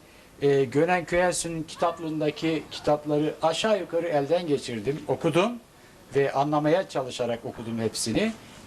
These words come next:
Çok güzel bir rastlantı. Milli Eğitim Bakanlığı'nın yayınlamaya başladığı dünya klasikleri de tam o yıllarda geldi bize.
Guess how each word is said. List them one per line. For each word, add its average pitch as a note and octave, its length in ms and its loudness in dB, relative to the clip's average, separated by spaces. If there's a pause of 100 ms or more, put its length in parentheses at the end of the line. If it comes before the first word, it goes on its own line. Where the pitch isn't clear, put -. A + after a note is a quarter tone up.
(140)
Çok G3+ 240 0
güzel F3 340 0
bir D#3+ 120 0
rastlantı. C#3 760 0
Milli D#3 220 0
Eğitim D#3+ 280 0
Bakanlığı'nın C#3+ 680 0 (340)
yayınlamaya D3+ 640 2
başladığı B2 560 -2
dünya D#3 420 4 (100)
klasikleri C#3 600 0
de G#3+ 80 2
tam G3 240 0
o E3 80 -2
yıllarda B2 600 2 (100)
geldi A#2 380 0
bize. D3 360 0